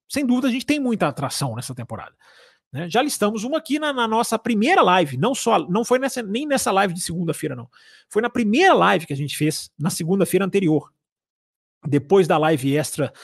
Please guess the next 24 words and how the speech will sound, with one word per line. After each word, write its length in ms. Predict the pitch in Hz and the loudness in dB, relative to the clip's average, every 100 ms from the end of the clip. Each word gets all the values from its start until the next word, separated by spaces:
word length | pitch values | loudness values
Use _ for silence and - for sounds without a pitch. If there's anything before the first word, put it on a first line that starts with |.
| - - - | -20 -20 -4
do 80 | 175 | 0
Hamilton, 280 | 156 160 170 | 2 2 2
o 20 | |
primeiro 260 | 214 240 262 | 2 2 2
Café 300 | 254 - 214 | 2 2 2
com 100 | 160 | 2
Velocidade 680 | 185 151 139 151 123 - _ | 2 0 0 -6 -6 -12 _
oficial 500 | 147 - - 175 156 | -12 -8 -2 -2 -2
do 200 | 123 147 | -2 0
ano, 300 | 160 127 110 - | 0 -2 -8 -12
na 80 | 139 | -10
segunda-feira 560 | - 151 143 - 143 | -8 -6 -4 -4 -6
à 40 | 127 | -6
noite. 340 | 139 113 - - - - - _ - | -12 -14 -18 -20 -20 -20 -20 _ -10
É, 160 | 147 - | -10 -8
a 80 | 180 | -8
gente 200 | 240 - | -8 -2
falava 300 | 302 254 269 | 0 2 0
aqui, 300 | - 240 165 | 0 0 0
né? 120 | 180 - | -4 -4
O 160 | 202 | 0
ano 160 | 240 302 | 0 2
tem 240 | 269 359 | 2 4
atra-, 220 | 339 170 | 2 0